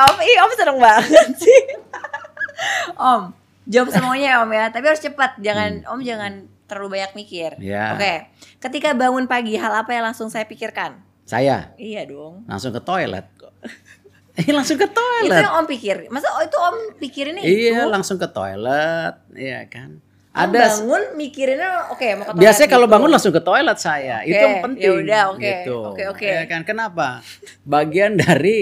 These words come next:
Speaker 2: kehidupan keseharian yang normal.
Speaker 1: Oke. Oh iya benar.
Speaker 2: Iya, benar.
Speaker 1: Benar,
Speaker 2: Bangun
Speaker 1: Om.
Speaker 2: tidur, biasanya ke toilet.
Speaker 1: Toilet, iya, iya, iya.
Speaker 2: Ting, ting, ting, ting, ting, ting, <laughs> gitu. Iya kan? Nah, baru duduk.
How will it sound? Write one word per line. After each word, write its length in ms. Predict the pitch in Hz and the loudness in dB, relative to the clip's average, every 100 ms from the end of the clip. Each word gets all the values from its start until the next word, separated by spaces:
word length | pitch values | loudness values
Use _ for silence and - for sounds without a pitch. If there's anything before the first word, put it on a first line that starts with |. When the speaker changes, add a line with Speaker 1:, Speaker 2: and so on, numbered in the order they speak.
| - | 0
Speaker 2:
kehidupan 580 | 190 165 165 165 175 185 170 82 - | 2 2 2 0 -4 -4 -8 -12 -12
keseharian 580 | 170 165 156 160 180 185 | -10 -4 -4 -2 -2 -2
yang 160 | 180 | -2
normal. 640 | 208 254 247 226 208 202 220 | -2 -2 -4 -6 -6 -4 -2
Speaker 1:
Oke. 540 | 233 247 226 190 180 | -2 -2 -2 -2 -4
Oh 160 | 190 311 | -4 -4
iya 160 | 359 | -4
benar. 320 | 311 330 339 302 | -6 -6 -6 0
Speaker 2:
Iya, 140 | 208 | 0
benar. 460 | 226 294 494 - 466 | 4 2 2 -4 -4
Speaker 1:
Benar, 300 | 392 - - | -4 -4 0
Speaker 2:
Bangun 320 | 139 147 160 | 2 4 4
Speaker 1:
Om. 40 | 160 | 2
Speaker 2:
tidur, 320 | 139 123 247 403 - - _ | 0 4 2 2 -8 -20 _
biasanya 360 | 165 127 113 143 | 0 0 0 -4
ke 100 | 226 | -4
toilet. 260 | 254 277 - | 0 2 4
Speaker 1:
Toilet, 360 | 262 247 - 247 | 4 4 2 -2
iya, 200 | 226 202 | -4 -4
iya, 220 | 202 190 185 | -4 -8 -10
iya. 100 | 190 | -4
Speaker 2:
Ting, 200 | 170 147 | -2 -2
ting, 240 | 151 151 151 | -2 -4 -2
ting, 320 | 208 226 233 | 0 0 -2
ting, 180 | 170 151 | -4 -6
ting, 220 | 160 160 156 | -4 -4 -4
ting, 240 | 165 180 508 - 539 | -4 0 2 2 0
<laughs> 160 | 508 110 | -2 -2
gitu. 560 | 107 494 113 101 92 101 | -4 -4 -6 -8 -6 -2
Iya 240 | 135 147 160 | 0 2 2
kan? 480 | 226 339 339 302 - | -2 -4 -6 -10 -16
Nah, 480 | 107 107 101 104 | -16 -12 -8 -2
baru 480 | 107 107 160 294 - | 4 6 8 8 6
duduk. 720 | 135 117 107 202 311 - - | 0 -4 4 6 6 2 -14